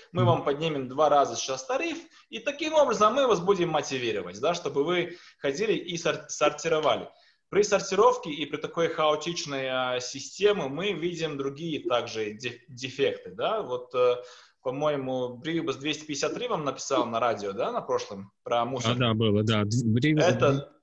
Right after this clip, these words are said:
Speaker 1: то есть этот мусорник, я разучил эту ситуацию, этот мусорник находился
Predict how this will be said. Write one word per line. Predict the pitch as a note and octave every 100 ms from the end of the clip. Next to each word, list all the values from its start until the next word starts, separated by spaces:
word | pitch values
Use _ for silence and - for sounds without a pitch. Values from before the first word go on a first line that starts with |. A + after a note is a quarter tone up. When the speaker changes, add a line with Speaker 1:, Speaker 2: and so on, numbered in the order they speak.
| -
Speaker 1:
то | D3+
есть | C#3+
этот | E3 E3 E3
мусорник, | F3+ F3 D3+ C#3
я | D3+
разучил | D3+ - - F3+ D#3+
эту | F3 C#3+
ситуацию, | C3+ - D3 C#3 G3 A#3 G3 D#3+
этот | D#3 D3 C#3+ C#3+ C#3
мусорник | D3+ D#3+ C#3 C#3 C#3
находился | C3+ C#3 C3 D#3 A#2+ D3 C3+